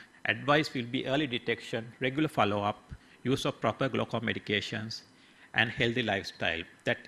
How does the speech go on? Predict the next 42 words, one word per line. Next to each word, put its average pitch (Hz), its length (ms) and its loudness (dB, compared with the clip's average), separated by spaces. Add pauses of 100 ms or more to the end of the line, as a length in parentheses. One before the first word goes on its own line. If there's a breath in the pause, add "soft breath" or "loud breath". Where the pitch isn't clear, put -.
(120)
applies 139 360 2
for 135 120 -4
any 117 200 0
of 147 120 -4
our 120 140 0
diseases, 107 680 -4 (500 loud breath)
but 113 180 6
stopping - 420 2
smoking, 127 640 -2
exercise, 127 500 0
controlling 117 600 0
weight, 113 340 2 (340)
controlling 135 520 0
blood 107 260 4
pressure, 120 340 0 (380 loud breath)
all 113 140 2
these 113 220 0
things - 220 -4
are 113 100 4
important. 92 580 -2
Also, 120 320 -2
the 135 80 0
one 123 240 0
note 143 200 2
about 127 260 -2
high 101 160 -4 (100)
blood 113 280 0
pressure, 127 360 2
if 113 140 -6
these 147 160 0
people 147 320 -2
have 156 180 0 (260)
high, 127 200 4 (340)
nocturnal 147 500 2
hypotension, 120 960 0 (420 loud breath)
they 127 140 6
can 151 160 4
lose 135 200 -2
their 151 180 0
field 110 260 0
of 92 100 0
vision. 82 340 -8